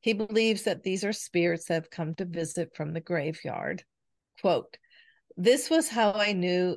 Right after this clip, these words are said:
they were telling me, 'We are here, but don't worry about that,'" he said. He's never had a bad encounter. He's never had a scary encounter. He, they just make themselves known.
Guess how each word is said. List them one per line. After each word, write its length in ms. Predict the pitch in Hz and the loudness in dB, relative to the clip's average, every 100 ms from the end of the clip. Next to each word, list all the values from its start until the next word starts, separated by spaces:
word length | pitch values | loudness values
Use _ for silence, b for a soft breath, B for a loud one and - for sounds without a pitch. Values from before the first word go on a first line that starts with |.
| - | -2
they 240 | 170 175 | 0 2
were 160 | 175 180 | 2 -2
telling 500 | - 190 170 170 160 | -4 -2 -2 -2 -2
me, 260 | 156 151 - | -2 -4 -4
'We 200 | 165 160 | -2 0
are 100 | 165 | -2
here, 540 | 160 - 160 135 160 - _ _ | -4 -4 -4 -4 -8 -14 _ _
but 200 | 156 - | -8 -4
don't 260 | 170 156 - | -2 -2 -4
worry 320 | 151 143 147 | -8 -6 -8
about 380 | - - 120 - | -8 -8 -8 -6
that,'" 220 | 147 - _ _ | -6 -6 _ _
he 220 | - 156 | -16 -12
said. 340 | - 131 - - _ b b b | -6 -6 -8 -16 _ b b b
He's 160 | 170 165 | -8 -6
never 300 | 160 160 196 | -6 -4 -4
had 220 | 185 185 | -2 -2
a 60 | 170 | -2
bad 300 | 147 131 165 | 0 0 0
encounter. 680 | 190 - 175 165 156 175 170 | -2 -4 -2 -2 -2 -4 -2
He's 220 | 165 - | -6 -8
never 200 | 139 156 | -8 -6
had 180 | 165 147 | -6 -6
a 60 | |
scary 580 | 160 - - 220 214 208 | -8 -6 0 2 4 2
encounter. 840 | 202 190 - 196 185 170 185 180 180 B B B | 0 -4 -6 -4 -4 -4 -2 -2 -6 B B B
He, 200 | - 185 - | -8 -6 -4
they 220 | 196 220 | -2 -2
just 260 | 220 214 185 | 0 -4 -2
make 220 | 170 - | -2 -2
themselves 580 | 175 160 156 143 143 147 | -8 -4 -4 -6 -8 -8
known. 320 | 143 - | -8 -10